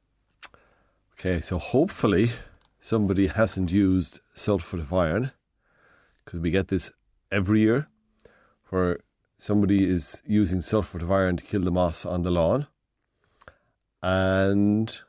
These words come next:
they decide, "Ah, shit, there's moss on the tarmac as well, or there's moss on the,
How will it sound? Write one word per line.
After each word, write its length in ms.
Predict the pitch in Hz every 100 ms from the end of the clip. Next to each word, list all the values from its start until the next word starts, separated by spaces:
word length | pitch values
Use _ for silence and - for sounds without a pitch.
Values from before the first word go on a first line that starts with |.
| _ -
they 100 | 120
decide, 400 | 117 131 123 123
"Ah, 220 | 214 156 - _ _ _
shit, 180 | - -
there's 140 | 131
moss 320 | 87 64 -
on 60 | 80
the 80 | 101
tarmac 500 | - 73 73 76 -
as 120 | -
well, 260 | 254 262 147 _ -
or 80 | 101
there's 140 | 98
moss 260 | 87 80 -
on 80 | 104
the, 160 | 127